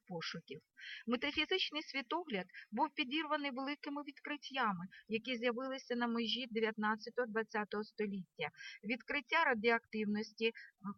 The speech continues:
відкинуло позицію про непроникність атома, відкриття електрона зняло тезу про його неподільність, відкриття рентгенівського випромінювання була доведена,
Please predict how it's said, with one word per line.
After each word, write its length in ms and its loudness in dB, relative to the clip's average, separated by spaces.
відкинуло 600 4
позицію 760 4
про 320 6
непроникність 840 0
атома, 520 4
відкриття 560 2
електрона 560 0
зняло 360 0
тезу 460 2
про 140 2
його 240 0
неподільність, 840 -6
відкриття 540 2
рентгенівського 720 0
випромінювання 1000 -2
була 280 6
доведена, 640 2